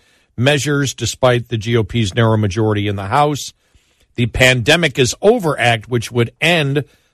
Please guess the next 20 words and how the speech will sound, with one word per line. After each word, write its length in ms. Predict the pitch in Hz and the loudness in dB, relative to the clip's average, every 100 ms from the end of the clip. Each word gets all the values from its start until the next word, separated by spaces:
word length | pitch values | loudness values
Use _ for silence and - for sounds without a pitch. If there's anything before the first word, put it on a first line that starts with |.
| _ | _
the 100 | 117 | -4
public 360 | - 139 127 117 | 2 4 4 4
health 220 | 131 117 | 2 2
emergency, 560 | 117 120 110 120 - 120 | 0 0 0 -4 -2 -4
passed 460 | - 131 120 - | 0 2 2 0
two 160 | - 190 | -6 -8
twenty 320 | - 147 147 | -2 0 0
to 100 | 123 | -2
two 200 | 104 147 | -4 -6
ten 380 | 127 143 139 143 - _ _ - | -4 -2 -2 -2 -10 _ _ -2
in 100 | 123 | 0
a 40 | |
vote 240 | 113 143 - | 4 2 2
that 160 | 120 | -2
saw 240 | - 123 - 180 | 2 2 2 2
every 260 | 202 214 | 2 2
Republican 600 | 202 165 156 139 135 135 | 2 0 0 0 0 -2
vote 260 | 120 135 127 | 2 2 0
for 340 | - 214 233 | 0 2 4
it 100 | 240 | 0